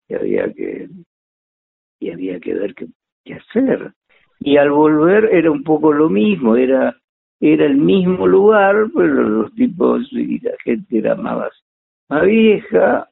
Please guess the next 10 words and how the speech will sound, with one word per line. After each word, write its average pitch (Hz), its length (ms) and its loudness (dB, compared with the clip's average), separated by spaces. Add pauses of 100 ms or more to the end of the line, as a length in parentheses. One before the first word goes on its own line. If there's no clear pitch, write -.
y 117 240 2
el, 95 720 0 (400)
las 104 200 -4
mentes 123 760 2
se 107 100 -2
habían 107 360 0
oscurecido 113 960 -2
bastante, 151 1200 -2 (600)
la, 101 800 0
las 113 200 -8